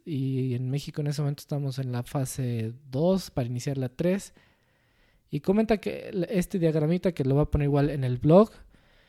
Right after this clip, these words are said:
eh, la quinta fase puede ser que hayan transcurrido tres años. Tres años para que todo regrese a la normalidad, y para la normalidad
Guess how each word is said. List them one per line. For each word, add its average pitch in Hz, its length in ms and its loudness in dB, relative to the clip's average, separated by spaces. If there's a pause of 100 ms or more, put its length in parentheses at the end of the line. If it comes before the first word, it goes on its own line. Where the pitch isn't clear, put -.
(400)
eh, 131 420 0 (1120)
la 139 640 2 (160)
quinta 175 340 0
fase 175 540 2 (300)
puede 156 340 4
ser 156 300 -2
que 147 260 2
hayan 156 300 0
transcurrido 147 760 -2 (200)
tres 180 440 -2
años. 180 600 2 (1500)
Tres 202 340 2
años 233 320 -2
para 170 180 0
que 160 120 -4
todo 190 260 -2
regrese 170 460 -2
a 170 60 -2
la 143 120 -2
normalidad, 135 640 -2
y 131 80 -2
para 139 220 -6
la 139 160 -2
normalidad 143 680 0